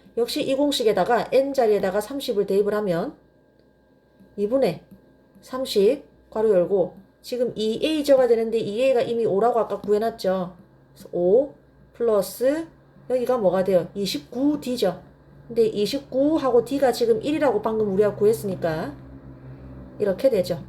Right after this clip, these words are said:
그래서 계산을 하면 간단하게 오백십 나옵니다. 그래서 한 번만 강조할게요. 등차 수열에 관한 문제는 아무리 복잡한 걸 물어보더라도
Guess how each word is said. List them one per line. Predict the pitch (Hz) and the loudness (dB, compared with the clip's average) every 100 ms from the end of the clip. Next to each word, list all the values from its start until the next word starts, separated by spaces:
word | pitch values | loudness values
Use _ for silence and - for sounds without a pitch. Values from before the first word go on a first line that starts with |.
| - - - - | -18 -20 -20 -16
그래서 | - | -10
계산을 | - 233 220 214 | -4 -2 -2 -4
하면 | 214 214 254 320 320 | -2 0 2 0 -4
간단하게 | 175 208 214 202 170 170 | -4 -2 -2 -2 -4 -4
오백십 | - 175 208 208 - - 294 - | -4 0 0 0 -8 -8 -8 -8
나옵니다. | 170 165 165 175 165 - - - - - - - - - - - - - - - | -10 -8 -10 -12 -16 -20 -20 -20 -20 -20 -20 -20 -20 -20 -20 -20 -20 -20 -20 -20
그래서 | - | -6
한 | 285 294 | -2 0
번만 | 339 285 | 2 2
강조할게요. | 220 202 233 190 208 190 196 - - - _ | 0 2 2 2 2 2 0 -6 -20 -20 _
등차 | - 214 320 330 | -8 -4 0 0
수열에 | 339 330 | 2 2
관한 | 240 226 240 | 2 0 0
문제는 | 196 226 226 190 196 165 | 0 2 2 2 0 -2
아무리 | 220 294 330 | -4 -2 0
복잡한 | 269 262 311 294 233 | -2 -2 -4 -2 -2
걸 | 214 | 2
물어보더라도 | 233 202 190 180 165 254 175 | 4 4 2 0 2 2 0